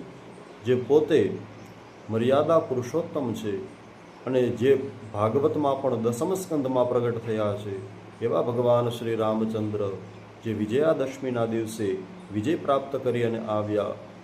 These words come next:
અને આખા ભારત વર્ષમાં એવી રીતે ઉત્સવ ઉજવવામાં આવ્યો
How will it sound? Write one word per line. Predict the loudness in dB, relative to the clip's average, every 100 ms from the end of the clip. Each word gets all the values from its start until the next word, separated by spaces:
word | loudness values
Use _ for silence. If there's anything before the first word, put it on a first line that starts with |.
| -12
અને | -10 -4
આખા | -4 -2 -6
ભારત | -4 -2 0 2
વર્ષમાં | 2 2 0 -2 -2 0 0 -4 -12 -16 -16 -6
એવી | -2 0
રીતે | 0 2 2 2 0 -6 -10 -10
ઉત્સવ | -6 0
ઉજવવામાં | 0 2 2 4 4 2 2 2
આવ્યો | 2 0